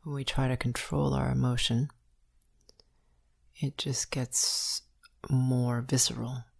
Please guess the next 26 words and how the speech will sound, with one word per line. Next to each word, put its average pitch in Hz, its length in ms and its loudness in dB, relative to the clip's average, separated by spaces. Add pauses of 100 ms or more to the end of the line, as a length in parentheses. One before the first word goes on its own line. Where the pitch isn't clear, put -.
(600)
stronger, - 840 -2 (840)
more 131 240 0
difficult 123 720 -4
to - 320 -4
quote - 220 -2
unquote - 280 -8
manage. 135 600 -6 (1160)
So 143 380 -10
removing 139 380 2
this 131 160 -2
distortion 180 520 0
pattern 135 400 2 (680)
so - 280 -4
that 135 260 -2
you 131 500 0
can 143 540 2 (1700)
simply 151 440 -2
allow 135 460 2
your 117 180 6
emotions 117 600 0 (200)
to 151 100 -4
pass - 280 2
through 135 200 -4
you 131 180 0
like 135 320 -8
water. 135 400 -6